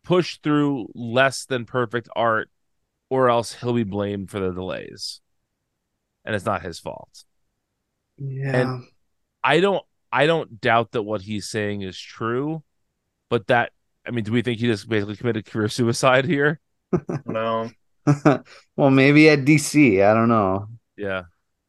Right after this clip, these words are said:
Speaker 1: Very, very strange. Uh,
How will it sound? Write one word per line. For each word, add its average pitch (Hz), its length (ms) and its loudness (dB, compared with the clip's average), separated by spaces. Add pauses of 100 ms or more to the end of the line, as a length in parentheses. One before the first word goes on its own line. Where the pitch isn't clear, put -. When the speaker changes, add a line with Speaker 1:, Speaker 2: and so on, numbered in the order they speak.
(2500)
Speaker 1:
Very, 101 260 -4
very 98 340 -4
strange. - 540 -18 (2000)
Uh, 113 160 0